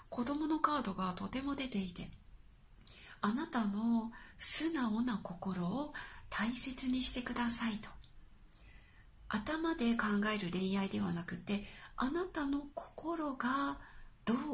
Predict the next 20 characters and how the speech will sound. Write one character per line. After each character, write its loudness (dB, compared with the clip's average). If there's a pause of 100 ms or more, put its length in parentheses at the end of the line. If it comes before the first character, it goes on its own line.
(120)
思 -4
っ -10
て -12
い -10 (260)
る -6
の -10
か、 -8 (600)
あ 0
な -2
た -4
の 0
心 -6
が -4 (640)
こ -2
の 4
恋 0
に -2
対 -4
し 0
て -10